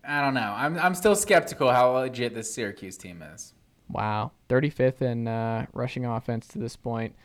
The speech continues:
Speaker 2: Um, let's see. Scoring offense. Let's just see total offense. Where are they? Syracuse is thirty-ninth in total offense. That's ahead of Wake Forest and Kansas, by the way.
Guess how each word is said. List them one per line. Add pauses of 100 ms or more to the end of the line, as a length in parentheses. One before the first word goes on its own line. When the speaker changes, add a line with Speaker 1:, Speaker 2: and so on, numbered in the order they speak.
(360)
Speaker 2:
Um, (200)
let's
see.
Scoring
offense.
Let's
just
see
total
offense.
Where
are
they? (400)
Syracuse
is (1040)
thirty-ninth (240)
in
total
offense.
That's
ahead
of
Wake
Forest
and
Kansas,
by
the
way.